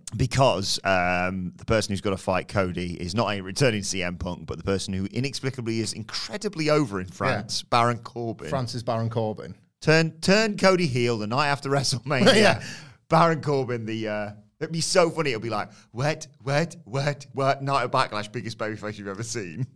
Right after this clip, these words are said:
Speaker 2: Cody Rhodes as a situational heel slash babyface. Can't think of a time when that went wrong at all. <laughs> Ever.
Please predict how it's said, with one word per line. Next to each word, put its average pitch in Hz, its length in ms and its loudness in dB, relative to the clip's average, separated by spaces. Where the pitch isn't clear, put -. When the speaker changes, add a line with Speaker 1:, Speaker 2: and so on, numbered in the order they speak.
Speaker 2:
Cody 202 180 4
Rhodes 202 380 4
as 131 300 -2
a 120 460 0
situational 139 800 -2
heel 123 200 -2
slash 113 220 -8
babyface. 113 460 -6
Can't 151 260 -4
think 151 140 -8
of 117 80 -10
a 117 40 -10
time 143 220 -2
when 113 140 -4
that 117 140 -8
went 127 160 -6
wrong 123 260 -4
at - 240 -8
all. 127 300 0
<laughs> 117 400 -4
Ever. 110 360 -2